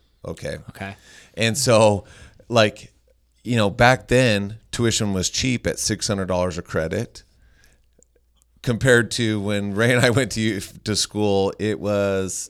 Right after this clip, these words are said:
Speaker 1: I wanna say, like, sixty dollars a credit. So, uh, yeah, you know, I mean, just to give you some, like, comparison, like, that was Ivy League, six hundred dollars a credit versus state tuition, sixty dollars a credit.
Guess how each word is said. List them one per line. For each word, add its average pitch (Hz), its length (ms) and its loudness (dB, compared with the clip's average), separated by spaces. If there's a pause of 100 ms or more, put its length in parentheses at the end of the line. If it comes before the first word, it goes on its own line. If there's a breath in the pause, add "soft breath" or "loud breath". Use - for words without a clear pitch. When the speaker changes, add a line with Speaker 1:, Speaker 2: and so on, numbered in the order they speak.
(160)
Speaker 1:
I 90 60 -8
wanna 107 160 -4
say, 90 180 -4
like, 62 140 -8
sixty - 340 -6
dollars 55 340 -10
a - 40 -20
credit. - 440 -12 (840 soft breath)
So, 90 580 -2 (380 soft breath)
uh, 92 380 0
yeah, 95 220 -4 (120)
you 110 140 -4
know, 98 40 -4
I 95 100 -6
mean, 85 180 -14
just 139 200 -2
to 123 60 -6
give 117 140 -2
you 113 80 0
some, 98 200 -2
like, 92 180 -6
comparison, 90 640 -6
like, 73 220 -14
that 98 160 -2
was 98 180 -6
Ivy 113 380 -2
League, 101 560 -4 (260 loud breath)
six - 320 -4
hundred 107 160 -2
dollars 98 320 0
a 98 40 -8
credit 98 440 -2
versus 87 680 -8 (260 soft breath)
state 107 400 0
tuition, 87 540 -4
sixty - 380 -4
dollars 85 280 -4
a - 40 -14
credit. 87 480 -4